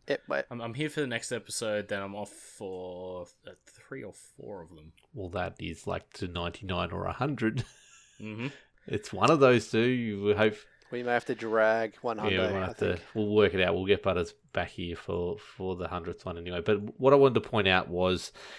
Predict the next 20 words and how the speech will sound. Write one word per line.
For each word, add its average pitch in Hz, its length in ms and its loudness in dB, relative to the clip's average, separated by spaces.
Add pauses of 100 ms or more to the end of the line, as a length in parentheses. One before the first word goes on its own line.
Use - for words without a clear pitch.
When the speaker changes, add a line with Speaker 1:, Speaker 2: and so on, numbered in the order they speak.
(120)
Speaker 3:
if 107 160 0
you 160 80 2
use 160 180 0
the 123 80 4
hashtag 101 840 2
Locked 107 340 0
On 95 180 2
Lads 90 320 -2 (120)
one 92 240 -6
hundred, 127 480 -4 (340)
uh, 90 600 0
on 90 180 -8
Twitter, 156 480 2 (540)
uh, 90 360 2
we 98 160 2
will 101 180 0
search - 420 0
that 90 180 -2
hashtag, 85 760 -4
uh, 85 200 -4